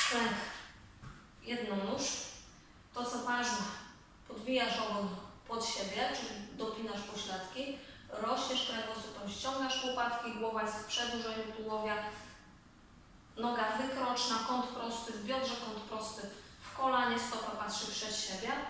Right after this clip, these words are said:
Utrzymując te parametry, przenosisz ciężar ciała do momentu, aż poczujesz rozciąganie z przodu uda i w pachwinie. Utrzymuj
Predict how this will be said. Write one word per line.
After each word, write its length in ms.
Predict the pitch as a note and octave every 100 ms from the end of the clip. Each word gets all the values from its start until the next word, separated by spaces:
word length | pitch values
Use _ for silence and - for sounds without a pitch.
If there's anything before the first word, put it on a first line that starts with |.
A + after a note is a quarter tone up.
| - - -
Utrzymując 680 | A3 - - A#3 C4 C4 A3+
te 120 | -
parametry, 640 | A3+ A3+ A3 G#3 G#3 G#3 -
przenosisz 760 | G#3+ G#3+ G#3+ - B3 B3+ -
ciężar 400 | A3+ A3 G#3+ G#3 A3
ciała 360 | A3 A3 G#3+ F#3+ - - -
do 340 | A3 - C#4
momentu, 500 | C#4 C4 B3+ B3 A#3+
aż 180 | B3+ -
poczujesz 680 | A#3 A#3 A#3 A3+ - - - -
rozciąganie 1040 | A3+ B3+ C4 - B3+ B3 A#3 A3+ A3+ A3 A3 - - -
z 180 | - -
przodu 500 | - - A#3 A3+ A3 G#3 - -
uda 440 | B3+ B3 A#3+ A#3+
i 20 |
w 80 | -
pachwinie. 560 | A#3+ - - B3+ B3 A#3+ B3 - - - - - - - - - - A3+
Utrzymuj 520 | B3 - B3 A#3+